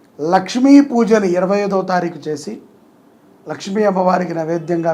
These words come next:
పెట్టి ఆ యొక్క పెట్టినటువంటి మధుర పదార్థాన్ని స్వీకరించి హోలీ ఆటని ఆడుకుని ఆ రోజున మాంసాహారాన్ని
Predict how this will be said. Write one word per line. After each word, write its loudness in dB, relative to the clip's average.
పెట్టి -10
ఆ 6
యొక్క -2
పెట్టినటువంటి 0
మధుర 4
పదార్థాన్ని 4
స్వీకరించి -4
హోలీ 4
ఆటని 2
ఆడుకుని -2
ఆ 10
రోజున 2
మాంసాహారాన్ని 4